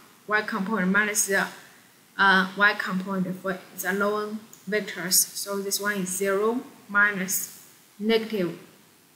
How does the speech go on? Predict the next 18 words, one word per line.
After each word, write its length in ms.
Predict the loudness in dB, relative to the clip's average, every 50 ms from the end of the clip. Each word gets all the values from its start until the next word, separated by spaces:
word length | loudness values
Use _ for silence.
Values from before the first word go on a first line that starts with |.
| _ _ _ -2
fifty 340 | -2 0 0 2 0 0 0 -2 -6 -16 -20 -20 -20 -12 -4 2
point 480 | 2 4 4 4 2 2 0 -2 -8 -10 -14 -20 -20 -20 -20 _ _ _ -6 0
zero. 360 | 4 4 4 4 4 -2 -6 -12 -16 -20 -20 -20 _ _ -10 -6
And 160 | -4 -4 -2 0
then 200 | 0 0 0 0
we 100 | -2 -4
get 240 | -2 0 0 0 0
the 200 | 0 -4 -6 -8 -10 -12 -6 -2
x 260 | -2 -2 0 0 -4
component 500 | -4 -2 -4 -4 -4 -4 -4 -8 -8 -8 -10 -6
and 120 | -4 -2
the 100 | -2 -2
y 240 | 0 2 4 4 2
component. 460 | 2 -4 -12 -12 -14 -16 -20 -20 -20 -20 -20 -20 -20 -20 -20 -20 _ 0
Finally, 380 | 4 4 6 6 4 2 -2 -2 -6
we 100 | -6 -6
get 320 | -4 -2 0 2 2 2 4
the 200 | 4 2 2 2